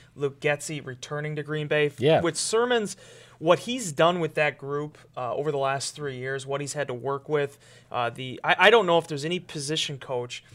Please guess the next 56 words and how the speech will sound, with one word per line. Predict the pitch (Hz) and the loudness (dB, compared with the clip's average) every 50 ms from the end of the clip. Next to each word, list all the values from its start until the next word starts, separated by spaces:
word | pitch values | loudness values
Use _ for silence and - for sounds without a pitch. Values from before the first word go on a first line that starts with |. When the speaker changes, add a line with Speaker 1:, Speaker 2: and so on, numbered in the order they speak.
| - _ - | -20 _ -4
Speaker 1:
that's | 147 143 139 | -4 -4 -2
had | - 160 156 147 | 0 0 2 2
to | 143 | 2
overcome | 139 147 151 147 - 156 151 139 | 0 0 -2 -4 -4 -4 -4 -4
as | 135 123 | -6 -6
much | 131 143 143 139 - | -6 -6 -6 -6 -6
adversity | 151 127 120 120 139 143 147 139 - - 147 135 127 | -8 -8 -8 -4 -4 -2 -2 -2 -4 -6 -8 -10 -10
as | 123 120 | -10 -8
Sirmon's | - - - 151 147 139 135 127 | -8 -8 -6 -6 -8 -8 -10 -12
has | 127 123 - | -14 -14 -8
had | 143 135 135 131 127 | -4 -4 -4 -4 -6
to. | - 143 123 | -10 -14 -12
So | - - - 156 | -8 -4 -2 -2
when | 147 147 151 147 139 - - - - - - _ _ | 0 0 -2 -2 -4 -8 -14 -20 -20 -20 -20 _ _
it | - 190 190 | 0 0 4
was | 196 190 180 160 | 6 4 4 4
announced | 185 160 190 180 165 165 170 165 - - | 0 -4 -4 -2 -2 0 -2 -2 -2 -2
that | 170 147 - | -2 -2 -2
he | - 180 | -4 -6
would | 165 165 156 | -6 -6 -6
be | 143 147 | -6 -8
returning | 143 143 139 135 - - 165 165 156 151 139 | -8 -8 -10 -10 -8 -6 -6 -6 -6 -6 -6
as | 139 131 127 | -8 -6 -4
running | 147 147 147 147 | -4 -4 -4 -2
backs | 131 139 135 123 | -2 -2 -2 -2
coach, | - - 151 139 - | -4 -4 -4 -2 0
I | 117 135 | -2 -2
thought | 143 - 151 139 - | 0 0 -2 -2 0
that | 143 127 | -2 -2
was | 131 127 | -2 -4
a | - 131 | -8 -8
big | 143 139 127 - | -8 -8 -8 -10
plus | - - - 156 151 147 - - - - - - - _ _ | -14 -6 -2 -2 -2 0 -2 -6 -8 -12 -20 -20 -20 _ _
for | - 165 156 | -2 -2 0
this | 143 147 131 - | 0 0 0 2
offense. | 139 143 147 147 - 170 165 156 - - - - - - - - - _ - | 0 0 0 0 0 -2 -2 -2 -4 -10 -14 -20 -20 -20 -20 -20 -20 _ 0
And | 185 190 190 | 0 2 2
with | 185 165 | 0 -2
Luke | 185 247 311 302 - - | 0 -2 -2 -2 4 8
Getsy, | 226 196 180 - - 185 180 160 | 8 8 8 6 2 0 0 0
and, | 147 | 0
and | 139 165 170 | 0 -2 2
we're | 175 202 | 0 2
gonna | 214 226 208 | 2 2 2
get | 180 185 180 | 2 2 0
a | 165 | 0
chance | 151 - 175 165 160 156 156 | -2 -4 -2 -2 -2 -2 -4
here | - 170 | -2 -2
in | 156 147 | -2 -4
the | 143 | -4
coming | - - 160 151 147 139 139 | -8 -8 -8 -6 -6 -6 -6
weeks | 139 143 139 - | -6 -6 -8 -10
to | - 139 | -12 -10
talk | - 151 147 143 143 - | -6 -2 -4 -4 -4 -6
to | 139 | -12
him, | 127 131 135 135 135 135 135 127 | -10 -6 -6 -6 -6 -6 -8 -14